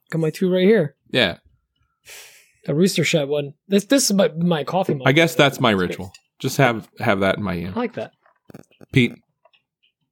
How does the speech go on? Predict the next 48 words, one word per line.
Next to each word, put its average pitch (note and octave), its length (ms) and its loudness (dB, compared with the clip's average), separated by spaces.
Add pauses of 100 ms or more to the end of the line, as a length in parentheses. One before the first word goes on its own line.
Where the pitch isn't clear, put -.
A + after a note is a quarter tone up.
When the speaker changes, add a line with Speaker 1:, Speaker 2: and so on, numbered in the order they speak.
(760)
Speaker 1:
Uh, D3+ 120 -6
for D3+ 140 -10
me, G#3 220 0
going A#3 400 2
in, A#3 200 4
not, F#3 320 -2
well, F3+ 120 0
I - 20 2
mean, E3 220 2 (180)
aside F#3 320 0
from E3 260 -2
preheat A3 480 0
shop G#3 360 0
in G3+ 120 -2
winter G#3+ 380 2
and E3 380 -2
cool G3+ 400 0
off F3 200 -2
shop F#3 480 -2
in D#3 300 -4
summer, D#3+ 540 0 (520)
<laughs> - 560 -8
um, F3+ 400 0 (200)
I G#3+ 80 2
guess C4+ 200 2
going A#3 500 2 (100)
out A3 340 2
of F3+ 160 0
the F3+ 80 2
shop, D#3 400 -2
used, E3+ 260 -4
there F#3+ 120 4
used F#3+ 140 -2
to F3+ 60 -2
be F3+ 100 2
a E3+ 60 2
ritual F3+ 420 2
of, C#3 100 -6
like, C#3 220 -6
I C#3+ 60 -4
would D3+ 140 -6
close F3 320 0
out D#3+ 140 2
almost D3 240 -2
every D#3 200 0
night F3 300 -2
by, C#3+ 100 -8
like, C3+ 300 -14